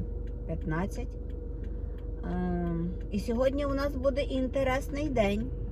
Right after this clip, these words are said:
Сьогодні зустрічаємося з тернопільськими Оксаною і Романом. Буде Соня.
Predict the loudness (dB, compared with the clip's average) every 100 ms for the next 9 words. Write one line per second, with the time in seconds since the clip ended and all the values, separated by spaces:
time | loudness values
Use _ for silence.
0 | -4 -6 -4 -6 -4 -4 -4 -4 -4 -4
1 | -4 -4 -2 -2 -2 -2 -4 -2 -2 -2
2 | -2 2 4 4 4 2 0 -2 0 2
3 | 4 4 4 2 2 0 -2 -4 -4 -2
4 | -2 -2 -2 -2 0 -2 0 -2 -4 -2
5 | 2 4 4 6 6 10 12 12 12 12
6 | 10 12 12 12 12 12 12 12 12 12
7 | 12 12 12 12 12 12 12 12 12 12
8 | 12 12 12 12 12 12 12 12 12 12
9 | 12 12 12 12 12 12 12 12